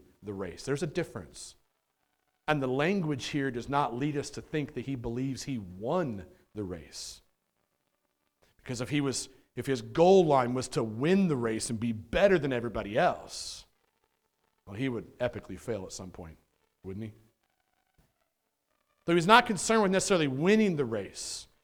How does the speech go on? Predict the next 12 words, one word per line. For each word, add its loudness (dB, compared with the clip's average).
And 2
the 4
Apostle 10
Paul 12
here 4
is 2
overjoyed 6
to 0
just 4
finish 4
the 4
race, 4